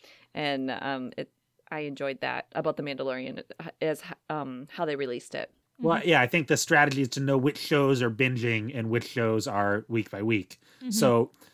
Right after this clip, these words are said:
Speaker 2: a show like Great British Bake Off, you just dump.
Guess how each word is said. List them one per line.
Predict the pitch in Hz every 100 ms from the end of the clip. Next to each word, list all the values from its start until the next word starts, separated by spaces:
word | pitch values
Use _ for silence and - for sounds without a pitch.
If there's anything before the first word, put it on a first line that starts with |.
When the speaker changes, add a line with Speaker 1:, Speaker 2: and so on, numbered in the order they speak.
| _ _
Speaker 2:
a | 120
show | - 165 143
like | 135 120
Great | 135 147
British | 131 139 113
Bake | 156 156
Off, | 131 120 117 - - _
you | 135 127
just | 135 - - _ _ _
dump. | - 117 101